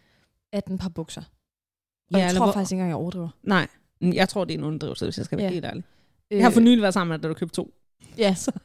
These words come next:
Speaker 1: Ja.
Speaker 2: Ja, ja.
Speaker 1: Og Mads, han hævde på et tidspunkt alle mine sko frem. Og det var ikke engang alle, fordi der, jeg havde et secret stash, han ikke
Speaker 2: Ja.
Speaker 1: kendte til. Og jeg tror, vi kom op på sådan noget enogtyve par sko.
Speaker 2: Ja.
Speaker 1: Altså fuldstændig absurd.
Speaker 2: Ja.
Speaker 1: Så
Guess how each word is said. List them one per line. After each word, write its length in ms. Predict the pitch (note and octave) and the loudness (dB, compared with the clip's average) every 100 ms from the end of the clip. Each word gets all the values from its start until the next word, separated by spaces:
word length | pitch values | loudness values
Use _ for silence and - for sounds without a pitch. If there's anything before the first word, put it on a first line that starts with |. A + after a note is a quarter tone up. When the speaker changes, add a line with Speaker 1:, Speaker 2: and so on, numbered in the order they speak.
| _ | _
Speaker 1:
Ja. 140 | G3+ F3+ - | -6 -6 -4
Speaker 2:
Ja, 140 | - G3+ - _ - | 0 0 -2 _ -10
ja. 80 | F3 - _ _ _ | -10 -10 _ _ _
Speaker 1:
Og 460 | G3 F#3 F3+ E3+ D#3+ | -2 0 0 -2 -6
Mads, 280 | - G3+ G3+ | -6 -4 -2
han 120 | G#3+ | -2
hævde 180 | G3+ F3+ | -2 -2
på 60 | F3+ | -4
et 60 | |
tidspunkt 320 | - G3 G3 | -6 -6 -4
alle 180 | F3 F#3 | -4 -4
mine 120 | G3 | -4
sko 240 | F#3 - G3+ | -4 -4 -6
frem. 220 | - E3+ - - - - - - - - - _ - | -6 -10 -10 -18 -20 -20 -20 -20 -20 -20 -20 _ -6
Og 100 | G3+ | -2
det 60 | |
var 60 | G3 | 0
ikke 120 | G#3 | 0
engang 120 | G#3 F3+ | 0 0
alle, 200 | F#3 G3+ | 0 0
fordi 220 | F#3+ F3 | -2 -4
der, 160 | - - | -6 -6
jeg 120 | F#3+ | -2
havde 140 | F3+ F3+ | 0 -2
et 100 | F3+ | -2
secret 360 | - G3+ F#3+ | -8 -10 -10
stash, 460 | - F#3 E3+ F#3+ - | -6 -4 -4 -6 -6
han 100 | F#3+ | -2
ikke 80 | G#3 | -2
Speaker 2:
Ja. 40 | F#3+ | -2
Speaker 1:
kendte 160 | F3 | -2
til. 220 | F#3+ F#3 - | -4 -6 -4
Og 120 | F3+ | -4
jeg 100 | F3 | -4
tror, 160 | - G3+ | -4 -6
vi 80 | |
kom 200 | F3+ F#3 | -4 -4
op 120 | F3 - | -4 -6
på 100 | F#3+ | -8
sådan 120 | E3+ | -8
noget 240 | D3+ D3+ - _ _ _ _ _ _ _ - | -8 -10 -12 _ _ _ _ _ _ _ -6
enogtyve 360 | F#3 D#3 - | -6 -6 -8
par 100 | E3+ | -12
sko. 200 | - - - _ _ - | -14 -18 -18 _ _ -6
Speaker 2:
Ja. 140 | F#3 - - | -4 -4 -12
Speaker 1:
Altså 140 | G3 - | -14 -14
fuldstændig 300 | - F#3 E3+ - | -12 -12 -10 -12
absurd. 380 | E3 - - - _ - | -14 -14 -18 -18 _ -2
Speaker 2:
Ja. 120 | F#3+ - - _ _ _ _ _ | -2 -2 -12 _ _ _ _ _
Speaker 1:
Så 160 | - | -10